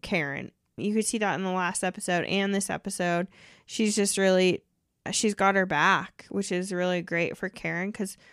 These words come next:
she doesn't have a lot of friends in Scranton, and her boyfriend doesn't even want her to move, like, two blocks away, so.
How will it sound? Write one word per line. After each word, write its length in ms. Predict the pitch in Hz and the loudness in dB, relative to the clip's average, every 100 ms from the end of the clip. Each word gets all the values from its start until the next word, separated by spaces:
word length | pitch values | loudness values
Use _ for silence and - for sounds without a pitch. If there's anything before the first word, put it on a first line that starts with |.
| _ - | _ -8
she 160 | - | 0
doesn't 140 | 294 311 | 2 4
have 120 | 302 277 | 4 6
a 40 | |
lot 140 | 262 240 | 4 4
of 60 | |
friends 380 | - 269 302 220 | 2 2 4 2
in 100 | 208 | 0
Scranton, 680 | - 208 240 214 190 233 247 - | -4 -2 0 2 0 0 -4 -2
and 460 | 202 196 190 196 202 - - - - | 2 4 4 2 0 -6 -20 -20 0
her 140 | 240 | 4
boyfriend 400 | 220 214 214 240 | 6 6 4 2
doesn't 220 | 220 214 214 | 2 2 0
even 220 | 208 196 | 0 0
want 220 | 190 202 | -2 -2
her 80 | 208 | 0
to 100 | 196 | 0
move, 580 | 175 180 226 214 220 - - _ _ - | 2 2 4 4 2 -4 -20 _ _ -4
like, 200 | 180 180 | -4 -2
two 180 | - 196 | -2 0
blocks 300 | 175 185 175 | 0 0 -2
away, 360 | 175 202 190 208 | 0 2 2 2
so. 340 | - 160 | 2 2